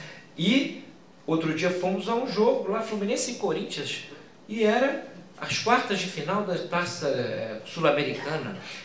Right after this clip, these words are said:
e o treinador não botou nenhum atacante, nós tínhamos que ganhar o jogo. Eu usei todo o meu vocabulário bocagiano, né, no pleno ato das minhas paixões, né, naquele caso desordenadas até, né,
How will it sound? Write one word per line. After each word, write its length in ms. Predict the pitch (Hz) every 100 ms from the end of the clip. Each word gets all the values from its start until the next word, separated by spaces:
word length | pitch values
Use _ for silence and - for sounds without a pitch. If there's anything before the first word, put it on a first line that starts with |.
| -
e 120 | 165
o 60 | 202
treinador 760 | 208 214 208 202 175 208 233 196
não 220 | 240 254
botou 320 | 233 226 220
nenhum 160 | 226 233
atacante, 460 | - 180 196 208
nós 120 | 190
tínhamos 220 | 190 214 202
que 100 | 196
ganhar 240 | 196 208
o 40 |
jogo. 320 | 180 170 - -
Eu 140 | 190
usei 240 | 196 - 220
todo 560 | - 233 226 247 -
o 180 | 202 190
meu 220 | 170 185
vocabulário 720 | 185 175 175 170 170 160 147 151
bocagiano, 720 | - 254 247 214 208 160 135 143 156 - - -
né, 480 | 143 165 185 - - 190
no 100 | 190 -
pleno 440 | 226 247 285 262
ato 520 | 226 247 262 - 170 160
das 260 | 165 156
minhas 460 | 160 170 170 170 -
paixões, 840 | - 185 185 - 180 190 185 - -
né, 240 | 165 180
naquele 320 | 165 160 165
caso 320 | 160 156 147 151
desordenadas 1040 | 180 180 - 143 147 196 196 - 147 135
até, 380 | 151 - 208 190 - - - - -
né, 520 | 120 139 170 170 -